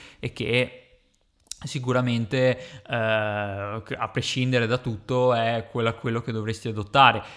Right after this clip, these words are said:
Diffidate dalla banca che ti dice che è il prodotto magico, da, oppure da quello, dal fo-, che ti dice che è il fondo miracoloso che oscilla poco e rende bene, ecco.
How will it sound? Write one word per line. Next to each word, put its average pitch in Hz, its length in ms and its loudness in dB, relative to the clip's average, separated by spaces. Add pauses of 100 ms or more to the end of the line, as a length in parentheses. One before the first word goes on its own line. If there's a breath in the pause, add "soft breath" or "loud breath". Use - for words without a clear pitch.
(100)
Diffidate 139 580 4
dalla 135 240 6
banca 123 380 4
che 123 100 -6
ti 120 100 -4
dice 113 320 -4
che 127 60 -4
è 120 40 2
il 113 60 -2
prodotto 113 400 -4
magico, 113 560 2
da, 110 580 0 (260 loud breath)
oppure 120 440 -4
da 127 140 0
quello, 117 720 0
dal 117 180 -2
fo-, 127 280 -8
che - 140 -6
ti 127 100 -8
dice 113 300 -6
che 127 60 -4
è 113 40 -2
il 110 60 -4
fondo 123 300 -4
miracoloso 117 640 -2
che - 100 -10
oscilla 120 380 -4
poco 110 340 -4
e 123 60 0
rende 110 240 -2
bene, 113 420 0
ecco. - 240 -4